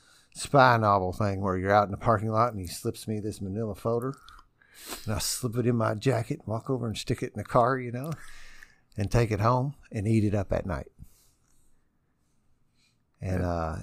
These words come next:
Speaker 1: and then I said, "Okay, wait, good, great, awesome, loved it. When's the next chapter?" He said, "Well, it'll be a little bit."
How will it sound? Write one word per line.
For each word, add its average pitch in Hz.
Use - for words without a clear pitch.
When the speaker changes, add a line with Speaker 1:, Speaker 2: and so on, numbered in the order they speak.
Speaker 1:
and 95
then 92
I 85
said, 92
"Okay, 90
wait, 98
good, 113
great, 117
awesome, 120
loved 117
it. 160
When's 123
the 131
next 120
chapter?" 92
He 87
said, 98
"Well, 104
it'll 113
be 107
a 98
little 87
bit." 85